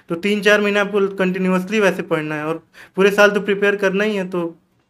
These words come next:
जब एग्जाम थोड़ा सा कम नज़दीक है तो आप थोड़ा सा लीनियंसी ले सकते हैं कि चलो थोड़ा कम पढ़ लिया फिर हो गया, but एग्जाम जब नज़दीक है तो फिर तो आपको कंटिन्यूअसली पढ़ना है सात आठ घंटा।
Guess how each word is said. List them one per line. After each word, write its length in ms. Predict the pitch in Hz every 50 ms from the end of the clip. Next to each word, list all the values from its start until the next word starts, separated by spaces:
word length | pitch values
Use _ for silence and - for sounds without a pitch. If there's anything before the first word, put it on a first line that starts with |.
| _ _ - - _ -
जब 140 | 151 175 175
एग्जाम 340 | 180 170 170 190 196 208 190
थोड़ा 160 | 202 196 196
सा 120 | 196 202
कम 220 | 190 196 202 202 214
नज़दीक 420 | 208 202 202 185 180 208 202 190
है 80 | 208 202
तो 120 | 214 208
आप 220 | 202 196 190 190
थोड़ा 140 | 190 190 190
सा 300 | 185 196 196 185 185 185 - - - _ -
लीनियंसी 440 | 175 175 180 180 185 180 180 180 202
ले 140 | 190 196 196
सकते 280 | 196 - 170 185 - 175
हैं 100 | 170 175
कि 40 | 170
चलो 200 | - 170 165 170
थोड़ा 320 | 170 170 165 160 160 - -
कम 140 | 170 160 160
पढ़ 160 | 160 160 151
लिया 300 | 151 151 151 151 156 151
फिर 280 | 147 - _ 156 147 147 _ _ _ _ _ - - _ _ _ -
हो 100 | 156 151
गया, 160 | 151 156 151
but 160 | 156 165 165
एग्जाम 320 | 170 156 156 175 185 190 190
जब 120 | 196 185
नज़दीक 340 | 185 185 185 180 202 196 196
है 60 | 214
तो 100 | 190 208
फिर 200 | 185 202 196 196
तो 80 | 190 196
आपको 220 | 190 185 190 190
कंटिन्यूअसली 520 | 180 180 175 180 170 175 170 165 - 190
पढ़ना 300 | 185 185 175 165 165 185
है 80 | 190 180
सात 200 | 185 170 165 175
आठ 100 | 170 165
घंटा। 280 | 156 156 151 151 160